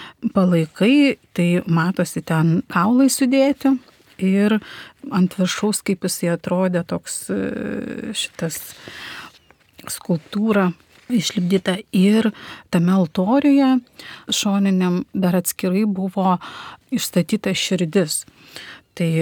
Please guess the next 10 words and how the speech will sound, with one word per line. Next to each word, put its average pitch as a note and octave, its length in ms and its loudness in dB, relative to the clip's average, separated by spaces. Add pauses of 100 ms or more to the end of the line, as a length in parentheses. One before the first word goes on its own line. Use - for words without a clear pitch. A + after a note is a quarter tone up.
man F3 760 2
labai F3+ 260 0
buvo F#3 320 -4
įdomu, F3 540 2
nes, F#3 540 2
e, F3+ 640 -2
suabejojom, F3 840 0
ar E3+ 120 -2
tai F3+ 260 0
yra F3 240 0